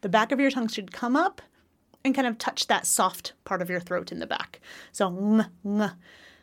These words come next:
The first thing we're gonna hear is three clips, and I want you to see if you can hear somebody say bring, ng,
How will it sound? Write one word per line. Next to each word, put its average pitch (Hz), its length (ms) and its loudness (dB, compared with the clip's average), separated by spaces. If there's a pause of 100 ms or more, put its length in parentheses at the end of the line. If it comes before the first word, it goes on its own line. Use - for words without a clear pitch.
(400)
The 262 80 2
first 392 240 2
thing 494 120 2
we're 330 100 6
gonna 269 120 8
hear 233 140 6
is 202 100 2
three 302 260 2
clips, - 760 0 (440)
and 247 100 2
I 254 40 2
want 311 200 4
you 480 60 2
to 523 100 12
see 233 360 2
if 208 100 -4
you 240 80 -2
can 240 140 -2
hear 226 280 0
somebody 220 380 -2
say 202 200 -2
bring, 302 880 8 (580)
ng, 294 320 6